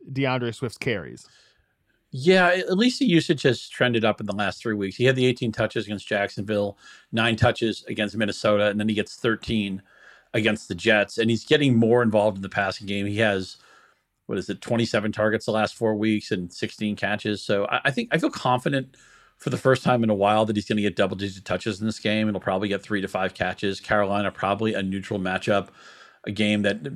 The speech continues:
Speaker 2: weather may be a little bit chilly there, but it won't be a prohibitive factor.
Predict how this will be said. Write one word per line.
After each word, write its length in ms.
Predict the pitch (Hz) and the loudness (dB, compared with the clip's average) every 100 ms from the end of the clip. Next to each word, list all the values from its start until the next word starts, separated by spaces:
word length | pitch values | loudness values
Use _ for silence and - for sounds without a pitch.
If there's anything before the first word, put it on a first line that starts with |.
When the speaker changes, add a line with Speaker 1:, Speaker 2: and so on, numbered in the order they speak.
| - | -4
Speaker 2:
weather 300 | 139 143 131 | 2 4 4
may 140 | 123 | 2
be 100 | 117 | 2
a 60 | 113 | 2
little 200 | 110 110 | 2 0
bit 160 | 101 98 _ _ _ | -2 -6 _ _ _
chilly 380 | - - 170 113 | -6 2 2 2
there, 260 | 92 95 92 | 2 2 0
but 100 | 101 | -2
it 80 | |
won't 200 | 101 107 | -2 -4
be 280 | - 98 92 - _ - | -2 -2 -4 -8 _ -2
a 240 | 92 87 85 _ _ | 0 0 -6 _ _
prohibitive 480 | 101 82 98 104 101 | -4 -2 -2 -2 -2
factor. 460 | 104 104 110 104 | 0 0 -2 -4